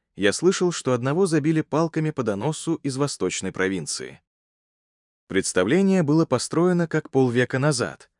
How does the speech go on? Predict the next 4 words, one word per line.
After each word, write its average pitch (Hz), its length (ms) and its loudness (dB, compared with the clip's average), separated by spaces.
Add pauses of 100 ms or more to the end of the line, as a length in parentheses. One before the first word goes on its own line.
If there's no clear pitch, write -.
(180)
Сначала 107 480 0
бриты, 165 400 0
потом 151 380 0
гладиаторы. 131 720 2